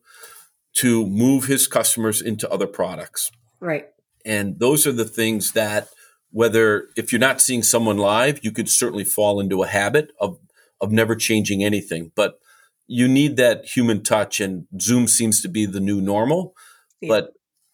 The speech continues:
Speaker 1: how often do you Zoom a customer, right? Uh, not very often. So I think we've learned they appreciate it.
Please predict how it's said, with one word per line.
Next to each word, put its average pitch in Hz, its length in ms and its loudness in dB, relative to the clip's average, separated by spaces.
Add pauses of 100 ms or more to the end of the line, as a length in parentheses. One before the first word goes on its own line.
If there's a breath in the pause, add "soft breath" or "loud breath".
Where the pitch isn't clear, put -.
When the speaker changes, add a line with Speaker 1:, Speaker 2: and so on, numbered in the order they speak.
(220)
Speaker 1:
how 135 220 2
often 120 280 2
do 107 60 0
you 107 140 4
Zoom 110 280 2
a 104 60 -2
customer, 90 500 -2
right? 95 340 -2 (180)
Uh, 101 260 0 (100)
not 107 200 2
very 101 220 2
often. 95 480 0
So 98 380 0
I 98 80 -6
think - 240 -4 (300)
we've 107 320 0
learned 113 260 2
they 107 140 4
appreciate 127 580 0
it. 123 180 -2